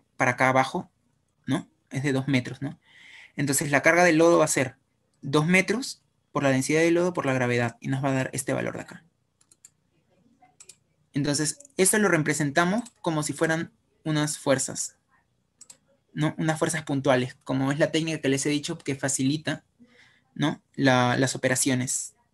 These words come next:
Tendríamos esta fuerza, esta fuerza y esta fuerza. Recuerden, verde agua y, este,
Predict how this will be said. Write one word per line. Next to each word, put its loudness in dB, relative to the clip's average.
Tendríamos -2
esta -6
fuerza, -4
esta -4
fuerza -2
y -2
esta -6
fuerza. -14
Recuerden, 2
verde 4
agua 2
y, 0
este, 0